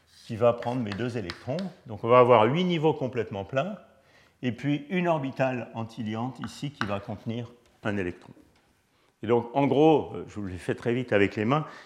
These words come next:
c'est pour ça qu'il y a une seule bande,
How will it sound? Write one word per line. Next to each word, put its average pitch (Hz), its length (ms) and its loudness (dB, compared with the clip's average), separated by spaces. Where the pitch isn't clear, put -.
c'est - 200 0
pour - 240 -4
ça 165 280 4
qu'il 139 180 4
y 123 60 10
a 113 200 6
une 170 180 4
seule 147 300 4
bande, 127 480 -2